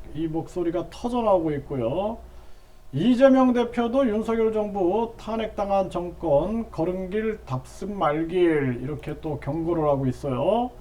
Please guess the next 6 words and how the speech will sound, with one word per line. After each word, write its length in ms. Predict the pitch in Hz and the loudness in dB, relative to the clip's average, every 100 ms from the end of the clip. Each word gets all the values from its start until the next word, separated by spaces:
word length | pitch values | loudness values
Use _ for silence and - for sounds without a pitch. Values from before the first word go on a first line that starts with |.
| - - - - - - - 160 | -20 -18 -18 -16 -16 -16 -12 -2
민주 440 | 180 254 254 262 | 4 6 6 4
지지자들은 1500 | 254 233 233 247 240 240 233 226 233 262 240 254 202 135 139 | 2 2 4 8 8 8 6 4 2 2 2 2 4 2 2
윤 280 | 233 247 160 | 4 4 4
외교 500 | 202 208 226 220 - | 2 2 2 2 0
규탄서 1040 | - 180 - 196 190 185 214 175 208 190 | -4 -8 -4 -2 -2 -2 0 0 2 -2
특검 600 | - - 247 208 220 247 | -6 -6 0 2 4 2